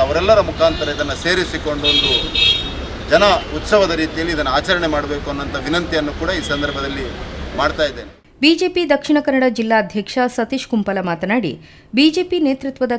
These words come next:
Speaker 2: ಕೇಂದ್ರ ಸರ್ಕಾರ ಜಿ ಎಸ್ ಟಿ ದರ ಇಳಿಕೆ ಮಾಡಿರುವುದು ಬಡ ಹಾಗೂ ಮಧ್ಯಮ ವರ್ಗದ ಜನತೆಗೆ ಅನುಕೂಲವಾಗಲಿದೆ. ದೇಶದ ಗಡಿ ರಕ್ಷಣೆಯ ಜತೆಗೆ ನಾಗರಿಕರ ಬದುಕಿಗೂ ಕೇಂದ್ರ ಸರ್ಕಾರ ಅನುಕೂಲ ಮಾಡಿಕೊಟ್ಟಿದೆ. ದಸರಾ ಆರಂಭಕ್ಕೆ ಕೇಂದ್ರ ಸರ್ಕಾರ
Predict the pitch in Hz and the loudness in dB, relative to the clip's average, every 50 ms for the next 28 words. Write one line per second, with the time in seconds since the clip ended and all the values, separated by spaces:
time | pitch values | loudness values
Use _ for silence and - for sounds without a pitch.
0 | 233 - 254 277 285 285 277 262 - 254 220 - - 226 220 220 254 330 - - | 0 0 2 2 2 0 0 -2 -2 -4 -6 -2 0 0 2 2 0 -2 -4 -8
1 | - - - - - 202 233 285 330 349 339 - - 330 262 226 220 226 269 285 | -16 -20 -18 -10 -2 2 4 4 4 4 2 0 -2 0 4 4 4 4 4 2
2 | 277 254 247 233 - 240 220 208 190 190 185 196 220 226 262 226 180 156 160 160 | 2 2 0 0 0 0 0 2 0 0 0 -2 -2 -4 -2 -2 -2 -2 0 0
3 | 190 208 233 269 277 247 254 247 233 254 262 240 208 202 202 - 247 233 233 214 | 2 4 4 4 4 2 0 0 0 0 2 2 0 0 0 0 0 0 2 0
4 | 202 190 185 175 175 170 160 160 208 226 240 240 247 220 226 233 233 - - 185 | -2 -2 -2 -2 -2 -2 -2 -2 -2 -2 -2 -2 -4 -2 -2 -2 -2 -4 -4 -2
5 | 190 226 226 - 269 262 254 240 254 233 180 165 160 156 156 - - - - - | -2 -2 -2 -2 -2 0 0 0 0 -2 -2 -4 -4 -4 -6 -6 -8 -12 -20 -20
6 | - - - - - - 202 240 269 269 - 285 247 247 226 226 214 226 214 214 | -20 -20 -20 -18 -4 4 6 6 6 6 4 2 2 2 2 2 2 2 0 0
7 | 202 - - 233 233 226 208 196 190 196 202 202 254 226 202 156 156 - - - | -4 -4 -2 0 2 2 2 2 0 -2 -2 -2 0 0 0 0 -2 -4 -10 -18
8 | - - - - 233 240 277 277 320 302 294 - 285 277 254 202 208 208 254 - | -20 -10 0 6 6 6 8 6 4 0 0 2 2 2 2 2 0 -2 -2 -4
9 | - 262 226 285 285 269 - 262 262 262 247 262 262 - 220 214 - 226 220 214 | -6 -4 -2 -4 -2 2 4 4 4 6 4 2 0 -2 -6 -2 0 2 2 2
10 | 214 - - 202 220 254 254 - 285 277 277 262 269 226 185 - - 156 160 151 | 2 0 2 2 0 0 0 0 0 2 4 4 2 2 0 -4 -6 -6 -4 -6
11 | 151 143 - - - - - - - - 208 240 277 269 330 330 330 320 311 285 | -6 -8 -10 -14 -20 -20 -20 -20 -12 2 4 4 6 6 6 6 6 6 6 6
12 | 285 269 269 254 254 254 - 285 277 - 254 247 247 226 233 - - 214 - - | 6 4 4 2 0 -2 -2 -4 2 2 2 2 2 0 0 -2 -4 -6 -2 0
13 | 247 247 | 0 2